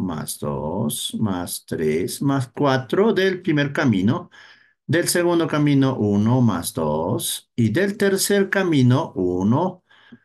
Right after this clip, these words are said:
más dos más tres, ¿correcto? La estrategia es ir uniendo de tres en tres para poder avanzar. Perfecto, vamos aquí.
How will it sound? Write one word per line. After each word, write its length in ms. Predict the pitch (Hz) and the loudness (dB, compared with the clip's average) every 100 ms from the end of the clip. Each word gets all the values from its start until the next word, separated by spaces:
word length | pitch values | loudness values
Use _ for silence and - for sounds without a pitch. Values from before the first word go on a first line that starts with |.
| _ _ | _ _
más 440 | 160 160 156 139 - | -4 0 0 0 2
dos 920 | 120 117 113 113 110 110 110 113 - | 2 4 2 2 2 2 0 -2 -4
más 300 | 95 87 - | -4 -6 -10
tres, 340 | - 113 - | -10 -10 -12
¿correcto? 880 | - 185 202 208 - 180 196 - _ _ - - _ _ _ | -2 0 2 -2 0 2 2 0 _ _ -20 -20 _ _ _
La 260 | - 123 131 | 0 2 2
estrategia 880 | 151 - 165 156 165 143 - 151 147 | -2 -2 -2 0 0 0 0 0 2
es 640 | 127 123 127 123 - - | 2 4 4 2 -2 -4
ir 200 | 120 110 | -2 2
uniendo 500 | 110 120 101 92 101 113 | 4 4 2 0 0 0
de 100 | - | -2
tres 340 | 78 76 - | -6 -8 -8
en 160 | - - | -10 -8
tres 600 | - - - - - - | -8 -8 -8 -12 -16 -6
para 500 | 143 147 147 151 147 | -2 0 0 0 -2
poder 300 | 90 78 76 | -6 -4 -6
avanzar. 640 | 76 76 - - 76 - _ | -10 -14 -14 -14 -14 -18 _
Perfecto, 840 | 185 - - 131 - - 202 220 | -6 -6 -4 -4 -4 -2 -2 -2
vamos 460 | - - - - - | -10 -14 -14 -10 -6
aquí. 380 | 120 - 110 | -6 -6 -12